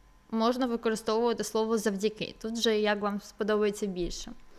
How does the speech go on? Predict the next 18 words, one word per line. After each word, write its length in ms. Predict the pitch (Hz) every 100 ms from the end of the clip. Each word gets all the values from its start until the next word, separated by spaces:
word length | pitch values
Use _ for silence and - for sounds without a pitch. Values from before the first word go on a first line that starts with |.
| - 220
Найголовніше 960 | 262 339 294 269 254 294 440 - 311
для 160 | 247 254
мене 300 | 269 269 247
це 120 | 247
те, 220 | - 349
що 220 | - 262
наприкінці 920 | 240 233 240 - 240 233 254 233 190 -
книжки, 560 | 202 220 370 - -
так, 280 | 240 226 247
наприкінці 500 | 233 226 220 240 240
історії, 480 | 233 - 233 208 202
яку 300 | 202 196 202
нам 160 | 196 190
розповідає 540 | - 214 208 208 196
Мадлен 440 | 196 196 208 190
Міллі, 200 | 196 339 403 -
Церцея 520 | 254 214 277 240 220
знайшла 600 | 220 233 220 240 214